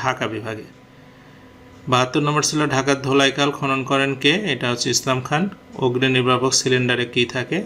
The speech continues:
তরল কার্বন ডাইঅক্সাইড থাকে। চুয়াত্তর বছর কোথায় সাঁতার কাটা সহজ? সাগরে,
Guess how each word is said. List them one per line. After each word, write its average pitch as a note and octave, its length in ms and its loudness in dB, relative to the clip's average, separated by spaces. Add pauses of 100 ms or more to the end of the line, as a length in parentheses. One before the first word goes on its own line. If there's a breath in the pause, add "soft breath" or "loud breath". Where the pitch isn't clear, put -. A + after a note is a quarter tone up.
(220)
তরল A#2 320 2
কার্বন A2 340 0
ডাইঅক্সাইড A#2 440 -2 (100)
থাকে। B2+ 220 -4 (920 loud breath)
চুয়াত্তর C3+ 400 2
বছর D3 180 0
কোথায় C#3+ 420 0
সাঁতার C3+ 300 0
কাটা C3 200 -2 (100)
সহজ? A2+ 280 -2 (280)
সাগরে, A#2 380 -2